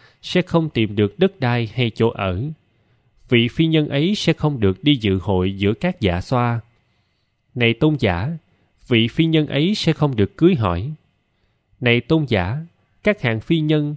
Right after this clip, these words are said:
sẽ dùng những lời nói hỗn láo sất sượt đối với vị ấy.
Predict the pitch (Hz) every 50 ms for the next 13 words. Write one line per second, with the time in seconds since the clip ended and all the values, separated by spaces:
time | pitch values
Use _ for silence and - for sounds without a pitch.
0 | - _ - - - 160 156 131 120 113 110 101 110 117 135 151 151 120 107 101
1 | 95 101 117 123 156 175 131 - - 101 98 127 151 147 131 143 170 196 - -
2 | - 220 - - - - 104 95 92 95 _ _ _ _ _ _ - 135 147 160
3 | - - 160 175 208 185 - 107 98 98 90 113 123 147 180 214